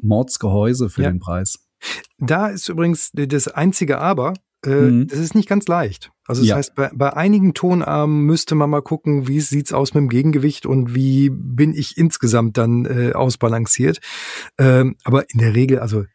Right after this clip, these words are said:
Speaker 2: die, ne, die klassische Rega-Liga und so weiter, ist das völlig problemlos, äh, läuft das. Und natürlich an den Clear Audios läuft das auch völlig problemlos. Ähm, und da sind ja auch durchaus viele <laughs> Tonarme im Umlauf. Äh, das Laufwerk selber nochmal, äh, Deckel gehört dazu.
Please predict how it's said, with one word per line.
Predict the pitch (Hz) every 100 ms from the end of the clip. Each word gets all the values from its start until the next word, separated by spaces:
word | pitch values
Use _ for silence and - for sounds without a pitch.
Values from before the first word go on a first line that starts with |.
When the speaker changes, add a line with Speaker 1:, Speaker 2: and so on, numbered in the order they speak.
| _
Speaker 2:
die, | 135 156
ne, | 147
die | 147
klassische | - 139 - 127 131 120 113 - - - -
Rega-Liga | 135 139 123 120 123 120 117
und | 120
so | 107 110
weiter, | 113 131
ist | 127
das | 117 -
völlig | - - 135 117
problemlos, | - 107 110 117 113 117 - -
äh, | 110
läuft | 113 -
das. | 120
Und | 147
natürlich | 135 143 131
an | 123
den | 113
Clear | 135 107
Audios | 117 120 -
läuft | 120 -
das | 104
auch | 110 104 - - -
völlig | - 127 117 -
problemlos. | - 110 117 131 120 117 117 - - 127
Ähm, | 113 117
und | 120 113
da | 117
sind | 120
ja | 131
auch | 131 123 107 -
durchaus | 156 170 135 135 -
viele | - 147 95
<laughs> | - 147 -
Tonarme | 139 151 131 131 127
im | 127 127
Umlauf. | 131 127 113 110 - - - - -
Äh, | 143
das | 139 143
Laufwerk | 180 190 139
selber | 139 175 202
nochmal, | 190 175 175 180
äh, | - 139 131 127
Deckel | 147 196
gehört | 175 156 147
dazu. | 127 - 226